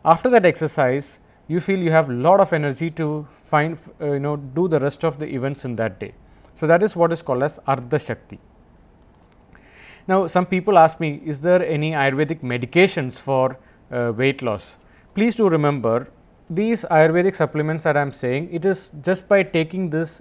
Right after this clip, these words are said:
it is not going to make you lose weight. It is like, you know, if I'm, if I'm very good at running, maybe if I have a very good shoes, that will help me to run better. Just because I have a fantastic expensive shoes doesn't mean your running will get better.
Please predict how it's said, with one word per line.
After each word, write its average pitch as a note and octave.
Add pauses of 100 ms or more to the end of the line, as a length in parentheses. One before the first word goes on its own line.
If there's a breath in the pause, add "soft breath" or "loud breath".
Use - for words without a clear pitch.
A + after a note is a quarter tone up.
it C#3+
is D#3
not D#3+
going D3+
to D3+
make C3+
you C#3+
lose A#2+
weight. G#2 (600 soft breath)
It G3+
is B3+
like, G3 (180)
you E3+
know, F#3+
if D#3+
I'm, F#3+ (420 soft breath)
if D#3+
I'm G#3+
very A3
good G#3+
at F3
running, D3
maybe G#3
if -
I G3+
have F3+
a F#3+
very E3+
good F#3
shoes, C#3+
that E3+
will G#3+
help E3+
me G3
to F#3+
run C#3+
better. G#2+ (720 soft breath)
Just A3+
because A3+
I G3
have F#3
a G#3
fantastic F#3
expensive F3
shoes D#3+
doesn't D#3+
mean F3
your E3+
running D3
will C#3+
get B2
better. G#2